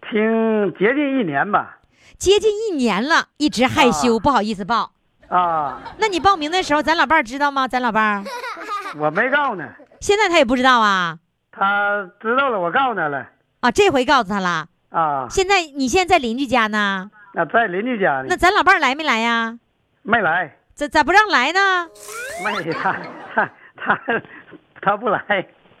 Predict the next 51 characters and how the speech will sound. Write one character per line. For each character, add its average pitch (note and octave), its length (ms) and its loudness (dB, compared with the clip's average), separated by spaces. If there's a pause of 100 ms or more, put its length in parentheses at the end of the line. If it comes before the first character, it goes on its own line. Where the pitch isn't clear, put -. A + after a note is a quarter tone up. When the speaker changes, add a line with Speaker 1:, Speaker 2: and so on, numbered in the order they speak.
(400)
Speaker 2:
但 G#4 140 2
他 G4+ 80 2
愿 G4+ 220 6
不 F4+ 60 -4
愿 F#4 140 4
意 D#4 40 -4
听 D#4+ 180 -4
你 C4+ 60 -6
唱 B3+ 200 0
歌 A#3 120 0
啊？ A3 400 0 (840)
Speaker 1:
嗯， F#3 400 0
他 G3+ 220 0
也 B3 60 0 (720)
愿 C4+ 200 0
意 A#3 40 -2
听 A3 160 -10
我 F3+ 100 -6
唱 F#3 220 -2
歌， C3+ 260 -12
但 A#3+ 140 0
是 G#3+ 260 -8 (280)
我 D#3 140 -6
唱 A#3+ 220 -2
不 A3 80 -6
好。 C3 260 -8 (460)
Speaker 2:
哦， A#3+ 760 0 (160)
Speaker 1:
嗯。 E3 200 -6
Speaker 2:
你 - 60 0
唱 F4 200 2
的 E4+ 80 -4
不 F4+ 80 0
好， D4+ 100 0
那 D4+ 100 -4
我 C4+ 120 2
听 E4+ 180 -6
听 E4+ 200 -2
唱 F4+ 180 -6
的 D#4+ 60 -10
怎 A3+ 120 0
么 G3 80 -4
个 C#4+ 120 2
不 E4 120 0
好？ F3 320 -2
是 - 180 -6
不 D#4+ 80 -4
是 D#4+ 80 -2
跑 - 200 -2
调 D4 240 4
啊？ A#3 320 0 (1040)
Speaker 1:
呃， F#3 480 0